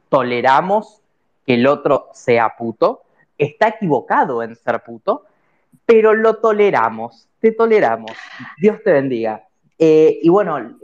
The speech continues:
con respecto también, eh, quizás sea algo del tipo de, de cura que regenteaba el colegio, pero no me gustó tampoco el approach que tenían al, a lo caritativo. Eh, siempre sentí que era muy gesto vacío, vamos y nos sacamos fotos con,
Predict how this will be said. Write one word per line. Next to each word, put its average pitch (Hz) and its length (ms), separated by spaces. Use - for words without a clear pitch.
con 147 240
respecto 165 840
también, 135 520
eh, 110 360
quizás 160 460
sea 139 300
algo 156 260
del 117 300
tipo 160 340
de, 113 240
de 113 300
cura 147 400
que - 80
regenteaba 117 560
el 123 80
colegio, 190 500
pero 147 140
no 180 100
me 214 80
gustó 202 300
tampoco 196 400
el 190 80
approach 170 380
que 160 80
tenían 160 320
al, 131 280
a 120 120
lo 120 340
caritativo. 123 840
Eh, 120 220
siempre 185 320
sentí 156 340
que 170 80
era 156 140
muy 147 460
gesto 170 400
vacío, 175 680
vamos 160 500
y 135 60
nos 120 140
sacamos 143 380
fotos 147 340
con, 110 560